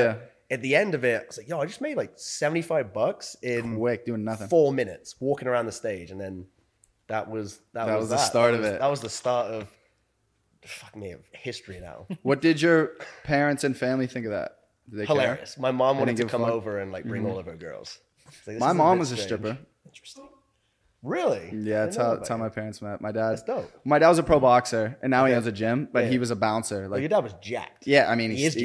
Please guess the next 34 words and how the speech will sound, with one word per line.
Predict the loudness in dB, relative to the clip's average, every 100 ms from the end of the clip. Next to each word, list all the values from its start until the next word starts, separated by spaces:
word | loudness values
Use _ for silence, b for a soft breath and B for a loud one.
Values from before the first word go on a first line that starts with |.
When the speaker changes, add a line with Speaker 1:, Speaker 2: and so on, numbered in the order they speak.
| -4
Speaker 2:
jacked. | -2
Speaker 1:
still | -4
fucking | -4 -10 -14
Speaker 2:
Yeah, | -10 -8
he's | -6 -8
Speaker 1:
huge. | -10
Speaker 2:
huge. | -6
Speaker 1:
That | -6
motherfucker's | -4 -6 -10 -16 -16
huge. | -12 -12 -12 -12
Speaker 2:
Yeah. | -12
Speaker 1:
Um, | -6 -2 -2 -4 -8 _ _ _ _ _ _
yeah, | 6 6 6
he | 2 2 4
was, | 4 2 -6
he | -6 -4
was | -4 -6 -8
a | -6 -4
bouncer, | -4 -6 -6 -6
and | -6 -8
Speaker 2:
Mm-hmm. |
Speaker 1:
my | -6
mom | -6 -6 -8
was | -10 -16 _ _ -10
a | -10 -12 -10
dancer. | -8 -6 -8 -12 b b b _ -12
Speaker 2:
That's | -12 -6
dope. | -2 -2 -4 -18 _ _ _ _
So | -4
that's, | -4 -4 -4
that's | -2 -2
actually | -4 -6
one | -2 -2 -2
thing. | -4 -4 -2 -4